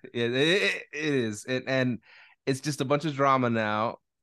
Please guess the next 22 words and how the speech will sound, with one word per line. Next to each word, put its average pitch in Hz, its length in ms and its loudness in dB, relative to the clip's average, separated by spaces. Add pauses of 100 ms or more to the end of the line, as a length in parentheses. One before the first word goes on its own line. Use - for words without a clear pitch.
(260)
It's 135 120 -2
just 131 160 -2
a 127 40 -2
bunch 131 220 0
of 127 100 -4
people 131 320 0
outing 120 480 0
these 110 220 -6
gurus 113 460 -2
that 104 180 -2
ripped 110 240 -6
them 110 140 0
off. 104 420 0
That's 120 160 0
pretty 247 240 0
much 214 240 4
what 185 160 4
it 160 80 2
is. 131 300 2
And, 123 200 -6
and 127 220 -2
there's, 135 320 0